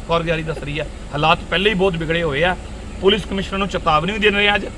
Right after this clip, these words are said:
ਕਿ ਅਗਰ ਉਹਦੇ ਖਿਲਾਫ ਐਫ ਆਈ ਆਰ ਨਹੀਂ ਕੀਤੀ ਗਈ, ਉਹਦੇ ਤੋਂ ਬਾਅਦ ਭਾਰਤੀ ਜਨਤਾ ਪਾਰਟੀ ਜਲੰਧਰ ਵੈਸਟ ਦੇ ਵਿੱਚ ਵੱਡਾ ਰੋਸ ਕਰੇਗੀ। ਅਗਰ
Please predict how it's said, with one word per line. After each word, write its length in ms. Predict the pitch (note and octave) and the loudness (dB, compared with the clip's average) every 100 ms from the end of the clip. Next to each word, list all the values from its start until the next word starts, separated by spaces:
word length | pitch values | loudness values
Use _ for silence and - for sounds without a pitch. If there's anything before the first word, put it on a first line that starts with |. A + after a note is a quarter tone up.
| - - - - | -12 -12 -8 6
ਕਿ 140 | A3+ | 8
ਅਗਰ 220 | A#3+ D4 | 10 10
ਉਹਦੇ 240 | C4+ C4 B3 | 12 10 8
ਖਿਲਾਫ 360 | G#3 G#3 G3+ | 6 4 4
ਐਫ 220 | F#3+ F3+ G3+ | 0 0 2
ਆਈ 100 | G#3 | 2
ਆਰ 60 | |
ਨਹੀਂ 140 | G3 G#3 | 0 -4
ਕੀਤੀ 320 | G#3 - G3+ | -6 -6 2
ਗਈ, 160 | G3 E3 - - - - - | 4 4 -6 -14 -14 -14 0
ਉਹਦੇ 160 | G3 G#3+ | 2 2
ਤੋਂ 120 | G#3+ | 4
ਬਾਅਦ 320 | G3 G3+ F3+ - - | 6 6 4 -6 -2
ਭਾਰਤੀ 280 | - E3+ - | 2 2 0
ਜਨਤਾ 140 | F3 F3+ | 0 0
ਪਾਰਟੀ 140 | E3+ | 0
ਜਲੰਧਰ 260 | E3+ F3 E3+ | 0 2 2
ਵੈਸਟ 280 | C#3+ F3+ F3+ | 2 0 0
ਦੇ 100 | F3+ | -4
ਵਿੱਚ 160 | E3+ D#3 | -4 -4
ਵੱਡਾ 400 | D3 C#3+ F#3 F#3+ | -4 0 4 4
ਰੋਸ 280 | E3+ E3 - | 2 -4 -6
ਕਰੇਗੀ। 340 | D#3+ E3+ F#3+ G#3 - - - - | -4 -4 -4 -8 -12 -14 -8 0
ਅਗਰ 280 | F3 A#3 B3+ | 4 8 6